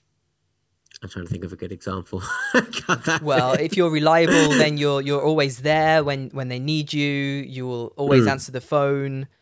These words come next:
Speaker 2: Um, and basically, when they ask you to do something, you do it.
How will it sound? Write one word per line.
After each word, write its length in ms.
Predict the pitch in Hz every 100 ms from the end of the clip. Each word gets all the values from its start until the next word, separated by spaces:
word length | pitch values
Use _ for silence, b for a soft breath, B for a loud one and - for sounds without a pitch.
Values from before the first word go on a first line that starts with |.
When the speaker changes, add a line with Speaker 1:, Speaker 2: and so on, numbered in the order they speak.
| _ _ 131
Speaker 2:
Um, 380 | 123 120 117 - _ -
and 160 | 147 147
basically, 640 | 208 - - 120 113 - _ _ _
when 360 | 156 156 147 139
they 200 | 131 123
ask 280 | 139 -
you 80 | 139
to 120 | -
do 200 | 127 151
something, 600 | 151 123 117 107 104 107 - _ _ _ _ _ _ -
you 120 | 113
do 220 | - 107
it. 200 | 98